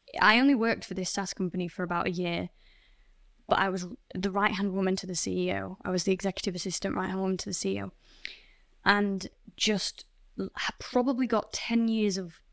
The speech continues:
life experience in just a year, because you see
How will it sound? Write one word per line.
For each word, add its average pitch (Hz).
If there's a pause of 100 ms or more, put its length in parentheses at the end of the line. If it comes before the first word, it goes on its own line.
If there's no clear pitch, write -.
(120)
life 196
experience 208
in 202
just 196
a 208
year, 180
because -
you 202
see 214